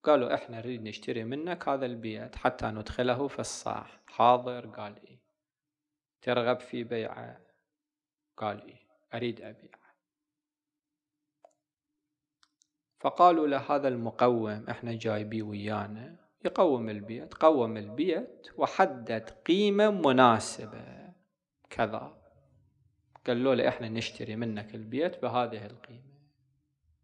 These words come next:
قال: "هذا قليل." غلوا القيمة، قال: "قليل."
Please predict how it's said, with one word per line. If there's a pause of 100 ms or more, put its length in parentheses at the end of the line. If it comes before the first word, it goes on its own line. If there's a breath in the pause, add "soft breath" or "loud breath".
(140)
قال:
"هذا
قليل." (2500 soft breath)
غلوا
القيمة، (440)
قال:
"قليل."